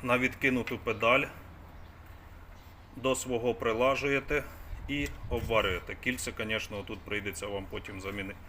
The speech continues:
Ось о, дивіться, в якому положенні його приварювати, бо часто люди зіштовхуються з проблемою,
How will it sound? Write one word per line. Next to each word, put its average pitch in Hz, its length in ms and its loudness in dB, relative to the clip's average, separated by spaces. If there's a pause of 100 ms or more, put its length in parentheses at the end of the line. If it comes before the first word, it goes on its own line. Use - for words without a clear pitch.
(640)
Ось 98 240 -4
о, 104 60 -6
дивіться, 104 460 -2
в 98 40 -4
якому 104 360 0
положенні 110 600 0 (600)
його 110 280 0
приварювати, 110 640 2
бо 104 160 2 (680)
часто 127 380 2
люди 107 360 0 (360)
зіштовхуються 110 800 -2
з 104 60 -4
проблемою, 127 720 0